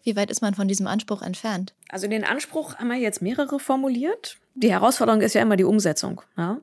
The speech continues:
Speaker 2: Ich glaube, viele Europäer denken immer noch in den Kategorien, naja, der typische Go-To-Partner, das sind ja die Deutschen und die Franzosen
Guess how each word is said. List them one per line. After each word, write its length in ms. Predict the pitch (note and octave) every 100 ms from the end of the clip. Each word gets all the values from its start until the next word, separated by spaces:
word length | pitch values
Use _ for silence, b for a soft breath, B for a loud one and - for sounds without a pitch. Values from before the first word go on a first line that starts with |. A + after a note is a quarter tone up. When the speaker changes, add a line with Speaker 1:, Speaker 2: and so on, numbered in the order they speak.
| -
Speaker 2:
Ich 100 | F#3
glaube, 220 | G#3+ A3
viele 380 | B3+ B3 A3+ -
Europäer 460 | G3+ G#3 A#3 A#3
denken 300 | G3 G3 G3+
immer 240 | - C#4+ D#4
noch 220 | A3+ G3+
in 180 | - G3
den 160 | G3
Kategorien, 680 | F#3+ G3+ F#3+ F#3+ F#3 A3 A#3
naja, 320 | G#3 F3+ G#3
der 160 | G3 G3
typische 360 | - G3+ F#3+
Go-To-Partner, 680 | F3 G3+ G#3+ G#3+ G#3 G#3+ G3+
das 120 | F#3+
sind 140 | F#3+ G3
ja 80 | G3
die 140 | F3
Deutschen 320 | F3 F3+ G3
und 160 | G3 F3+
die 60 |
Franzosen 540 | E3 D3+ F#3 F3+ -